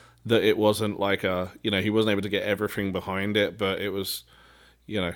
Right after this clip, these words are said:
still a six-yard header that Pars had to, to stand up tall to. So, uh, no, I, th-, I thought they managed it well. I thought it was, you know,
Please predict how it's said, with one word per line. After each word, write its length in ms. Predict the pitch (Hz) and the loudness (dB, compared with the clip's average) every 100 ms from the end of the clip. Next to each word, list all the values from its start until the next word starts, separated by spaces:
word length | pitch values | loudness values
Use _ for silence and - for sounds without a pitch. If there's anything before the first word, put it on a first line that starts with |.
| - | -8
still 260 | - 113 | 0 4
a 60 | 98 | 4
six-yard 480 | - 117 - 104 92 | 4 2 2 0 2
header 260 | 104 98 | 0 0
that 260 | 92 95 - | 0 -2 -2
Pars 340 | - 98 95 | -2 0 0
had 180 | 98 90 | -2 -6
to, 300 | - 95 95 | -2 -2 -2
to 180 | - 101 | -6 -6
stand 320 | - 101 95 | -2 -2 0
up 140 | 95 - | -2 -2
tall 240 | 104 101 | -2 -2
to. 320 | - 98 92 - | -2 -4 -4 -8
So, 520 | - - 101 98 98 | -8 -4 0 2 2
uh, 220 | 95 95 92 - - - - | 2 -2 -4 -12 -20 -6 6
no, 220 | 135 113 | 8 10
I, 60 | |
th-, 180 | 117 131 | 6 6
I 40 | 123 | 6
thought 180 | 147 135 | 6 6
they 100 | 127 | 6
managed 380 | 120 123 117 | 4 4 2
it 80 | 101 | 0
well. 300 | 107 107 104 | 2 4 4
I 20 | |
thought 180 | 101 104 | 2 0
it 40 | 101 | 0
was, 180 | 98 - | -4 -10
you 220 | 110 107 | -8 -4
know, 180 | 104 95 | -2 -4